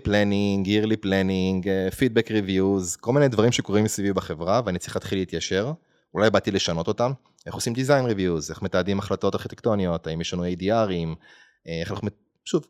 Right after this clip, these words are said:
כל דבר שהוא קורה סביבי, אני רוצה להתחיל להכיר אותו יותר ויותר ויותר טוב בשלושה חודשים הראשונים, וכן גם לאט לאט לפתח תפיסה, אה,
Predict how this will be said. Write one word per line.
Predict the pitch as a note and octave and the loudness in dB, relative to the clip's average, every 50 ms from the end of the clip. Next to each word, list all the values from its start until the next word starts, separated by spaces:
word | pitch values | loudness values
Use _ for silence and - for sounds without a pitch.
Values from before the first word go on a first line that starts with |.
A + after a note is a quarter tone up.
| _ | _
כל | - D3+ D#3+ | 6 6 8
דבר | D#3 D#3 B2+ C3 C3+ C3+ | 8 8 8 8 6 6
שהוא | - - D3 C3 A#2+ A2 G2+ - | 4 4 6 6 6 4 2 2
קורה | - G2+ F#2 A2 | 0 2 4 4
סביבי, | A2 - - F#2+ F2+ D#2+ F2+ A2 C#3 | 2 2 0 -2 -2 0 0 0 0
אני | C3+ G2+ F2+ | 2 2 0
רוצה | F2 - - G#2+ | 0 2 4 4
להתחיל | G2 - - A2 G2 | 4 4 2 2 0
להכיר | E2+ - - G2+ G2 | 0 0 2 4 4
אותו | F#2+ F2+ | 4 4
יותר | F2+ F2 - F#2+ F#2+ F2 | 4 4 4 4 4 6
ויותר | F2 E2+ F2 F2 E2+ | 4 4 4 4 2
ויותר | E2+ E2 - F2 E2+ | 2 0 0 -2 0
טוב | - F#2+ F2+ E2+ | 2 2 2 2
בשלושה | E2 - - E2 - F2+ | 0 -4 -4 -2 -2 -2
חודשים | F2 G2 F2 - - G2 F#2 | 0 0 0 0 0 -2 -2
הראשונים, | E2 E2 - - F2 G#2 D3+ G3+ - _ _ _ _ _ - | -2 -2 -4 -2 -2 0 0 -2 -4 _ _ _ _ _ -14
וכן | F#2+ - A#2+ B2 | -4 -2 0 2
גם | C3 C3+ | 4 4
לאט | A#2+ A#2+ A#2+ - | 4 4 6 4
לאט | B2+ B2 | 4 2
לפתח | A#2+ G#2+ - G2+ - G#2+ G2+ G#2 G2+ F#2 F#2 E2+ - _ | 2 -2 -2 -2 2 2 2 2 2 -2 -8 -12 -16 _
תפיסה, | _ - - G2 - - C#3+ A#2+ G#2+ - _ _ _ - | _ -10 -10 -8 -4 -2 -4 -4 -4 -10 _ _ _ -10
אה, | E2+ F2+ F2+ F2+ | -8 -6 -4 -4